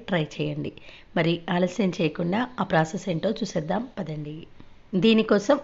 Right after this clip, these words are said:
ముందుగా ఒక మిక్సింగ్ బౌల్లోకి ఒక కప్పు నిండుగా ఉప్మా చేసుకునే సన్న రవ్వను వేసుకోండి. ఇలా ఒక కప్పు బొంబాయి రవ్వను తీసుకుంటే అదే కప్పులో అరకప్పు వరకు గోధుమ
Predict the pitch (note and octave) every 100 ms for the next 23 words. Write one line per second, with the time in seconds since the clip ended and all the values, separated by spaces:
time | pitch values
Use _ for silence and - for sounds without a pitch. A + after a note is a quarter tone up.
0 | - F#3+ G3+ G3+ G3 F#3+ - G3 G3+ F#3
1 | E3+ - G3 F3 E3+ E3+ E3 A#3+ D4 -
2 | F#3+ - - F3+ - F#3 E3 E3 E3 A3
3 | F4+ - - - - - - B3 B3 A3+
4 | F#3 - F#3 B3 C#4+ G#3 F3 E3+ D#3 F#3+
5 | A#3+ - - D#3 D#3+ - - - - -
6 | - G#3+ F3+ F3+ - G3 A3+ - G3 G#3+
7 | F#3+ F#3 F3 F#3 G#3 G#3 F#3+ F3+ F3+ -
8 | F#3 E3+ B3 C4+ F#3+ F3 G3 G3 - E3
9 | A#3 D#4+ - - F#3+ F#3+ F#3+ F#3+ F3 E3+
10 | G#3 D4+ G3+ F3 F#3+